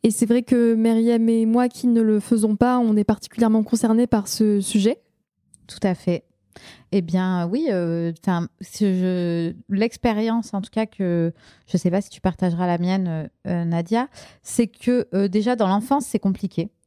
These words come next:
Speaker 2: Et, euh, ça, euh, ça peut, euh, moi, je pense que très tôt, ça a été quelque chose qui a créé des conflits entre, euh, euh, l'islam,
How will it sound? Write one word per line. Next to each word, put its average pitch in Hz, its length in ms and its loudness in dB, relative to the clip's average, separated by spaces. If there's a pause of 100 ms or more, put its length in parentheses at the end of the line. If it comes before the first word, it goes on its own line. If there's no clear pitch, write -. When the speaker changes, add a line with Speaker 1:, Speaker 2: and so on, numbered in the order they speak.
Speaker 2:
Et, 190 220 2
euh, 180 100 2
ça, 247 540 0
euh, 185 100 -2
ça 185 240 -2
peut, 240 380 -2
euh, 175 180 -2 (420)
moi, 214 120 2
je 220 80 0
pense 233 220 -2
que - 80 -8
très - 260 0
tôt, 247 280 0
ça 220 180 -2
a - 20 2
été 185 160 -4
quelque 196 200 -6
chose 233 180 -4
qui - 120 -4
a 185 60 2
créé 220 220 -2
des 190 100 -2
conflits 220 600 -4
entre, 190 360 -4
euh, 175 380 0 (540)
euh, 175 380 0 (280)
l'islam, 214 800 0